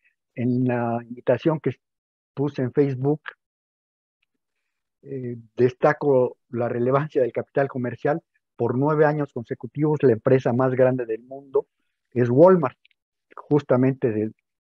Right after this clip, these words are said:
el, el tema del capital comercial,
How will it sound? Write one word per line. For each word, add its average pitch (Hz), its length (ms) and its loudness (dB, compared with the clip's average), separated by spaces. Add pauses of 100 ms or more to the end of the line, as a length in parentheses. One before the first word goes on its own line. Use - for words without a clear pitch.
(280)
el, 110 300 -10 (500)
el 110 400 -10
tema 139 260 4
del 113 140 0
capital 127 360 0
comercial, 135 500 -2